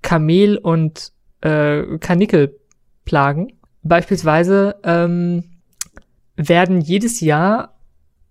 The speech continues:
hundertsechzigtausend Kamele,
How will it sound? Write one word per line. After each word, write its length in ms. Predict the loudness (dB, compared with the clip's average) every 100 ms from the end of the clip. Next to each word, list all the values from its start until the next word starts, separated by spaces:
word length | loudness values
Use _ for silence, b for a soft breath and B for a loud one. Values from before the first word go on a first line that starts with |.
| -10
hundertsechzigtausend 2250 | -2 -2 0 0 0 0 2 2 0 -8 -2 -2 -2 -10 -2 0 2 2 2 -2 -6
Kamele, 720 | -8 -4 -2 0 0 0 -2